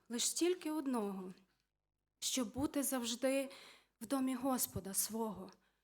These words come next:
красу незрівнянну його оглядати, про нього у роздумах перебувати. В наметі Господнім я сховище маю,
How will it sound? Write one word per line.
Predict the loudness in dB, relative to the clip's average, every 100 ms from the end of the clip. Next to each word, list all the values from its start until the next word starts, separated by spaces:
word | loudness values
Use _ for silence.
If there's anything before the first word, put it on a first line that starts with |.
| _ _
красу | 2 4 10 12
незрівнянну | 12 10 6 6 6 8 8 6
його | 4 4 4 4
оглядати, | 2 2 2 2 -2 -4 -8 -10 -14 _ _ _ -6
про | -2
нього | 0 0 -2 -4
у | -2
роздумах | 0 0 -2 -4 -6 -8
перебувати. | -8 -8 -8 -8 -6 -8 -10 -20 _ _ _ _ _ _ _ _ -4
В |
наметі | 0 2 2 0 -2
Господнім | -2 0 2 2 2 0 -8 -10 -16 -20 _ _ _ _ 0
я | 2
сховище | 4 4 2 2 0 2
маю, | 2 2 2 -2 -8